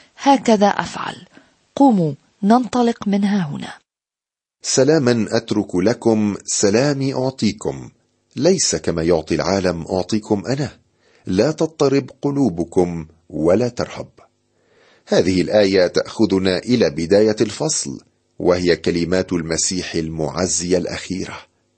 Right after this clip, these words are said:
Speaker 2: السلام الذي يحكي عنه هنا ليس هو السلام الناتج عن غفران الخطايا،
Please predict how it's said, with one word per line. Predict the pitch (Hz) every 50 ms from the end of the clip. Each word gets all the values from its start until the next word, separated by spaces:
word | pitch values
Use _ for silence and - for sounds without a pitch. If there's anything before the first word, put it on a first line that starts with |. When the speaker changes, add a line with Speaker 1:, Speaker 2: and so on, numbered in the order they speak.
| _ _ _ _ _ - - - 117
Speaker 2:
السلام | 110 - - 151 151 165 170 170 147
الذي | 104 90 85 80 90 104
يحكي | 113 - - - - 82
عنه | 73 90 107 110 92 80
هنا | 82 71 67 76 90 104 101 98 98 95 92 82
ليس | 78 87 110 160 196 - - - 92
هو | 87 95 90 85
السلام | 85 - - - 90 90 90 90 85 85
الناتج | 85 80 80 87 90 90 - - 90 85 80 - -
عن | - 71 - 82 85
غفران | 76 80 78 - - 85 82 82 82
الخطايا، | 82 73 71 - 76 73 - 101 107 117 107 107 101 90